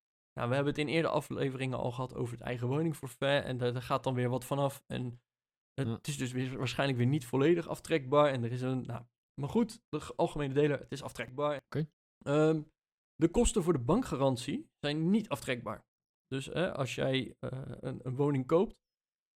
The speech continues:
Speaker 1: dan vraagt, w-, wordt er om een zekerheid gevraagd van tien procent van de aankoopsom.
Speaker 2: Mhm.
Speaker 1: Ehm, dat is dan ook vaak de boete als je er uiteindelijk toch nog onderuit wil. Eh,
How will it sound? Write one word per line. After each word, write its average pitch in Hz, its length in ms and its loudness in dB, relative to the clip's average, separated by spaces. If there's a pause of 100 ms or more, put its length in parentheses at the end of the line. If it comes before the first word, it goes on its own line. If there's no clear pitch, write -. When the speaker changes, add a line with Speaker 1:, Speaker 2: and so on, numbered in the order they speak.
Speaker 1:
dan 131 480 0 (320)
vraagt, 151 480 -2
w-, 123 220 -10
wordt 139 260 0
er 143 60 0
om 135 80 2
een 120 80 0
zekerheid 139 540 2
gevraagd 120 580 -2 (260)
van 131 200 0
tien 180 200 0
procent 123 360 -2
van 135 220 -4
de - 220 -2
aankoopsom. 180 640 -2 (500)
Speaker 2:
Mhm. 110 180 -4 (100)
Speaker 1:
Ehm, 120 560 0
dat 135 180 0
is 143 80 -2
dan 139 160 0
ook 131 140 0
vaak 123 280 0
de 120 80 0
boete 135 360 0
als 117 220 0
je 123 80 -4
er 123 180 0
uiteindelijk 131 500 -4
toch 165 140 0
nog 123 100 -6
onderuit 139 440 0
wil. 160 240 -4 (680)
Eh, 123 200 4